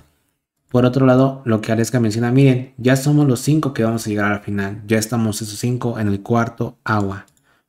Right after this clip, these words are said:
Por otro la-, lado, Alana menciona que de gotita en gotita van a estar haciendo un tsunami que arrastre toda la tierra. Posteriormente, Lupillo Rivera menciona, "Miren, hemos construido un cuarto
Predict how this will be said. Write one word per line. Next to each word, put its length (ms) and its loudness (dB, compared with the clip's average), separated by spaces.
Por 140 2
otro 220 2
la-, 280 2
lado, 260 2
Alana 240 0
menciona 380 -4
que 120 -6
de 100 0
gotita 360 0
en 60 2
gotita 380 0
van 140 0
a 20 0
estar 220 -4
haciendo 560 0
un 280 4
tsunami 640 -2
que 120 -2
arrastre 480 -2
toda 260 0
la 160 -4
tierra. 460 -8
Posteriormente, 720 0
Lupillo 280 2
Rivera 280 0
menciona, 420 -2
"Miren, 420 -4
hemos 220 0
construido 460 -2
un 80 -4
cuarto 600 -2